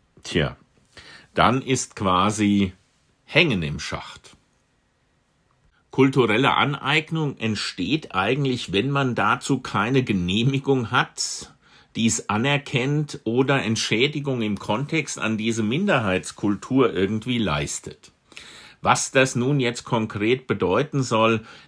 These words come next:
tja, es ist eigentlich ein Unsinn hoch acht.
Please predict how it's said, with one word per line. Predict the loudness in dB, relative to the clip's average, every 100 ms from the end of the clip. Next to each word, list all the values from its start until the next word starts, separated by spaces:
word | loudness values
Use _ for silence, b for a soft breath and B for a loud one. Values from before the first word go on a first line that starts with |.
| -4
tja, | 0 0 0 B B B B B B
es | 0 0
ist | 2 2 2 -2 0
eigentlich | 2 2 0 0 -2 -2
ein | 0 0 0
Unsinn | 4 4 4 4 2 0
hoch | -8 0 6 6 4 -4 -14 -20 _
acht. | -2 -2 -6 -18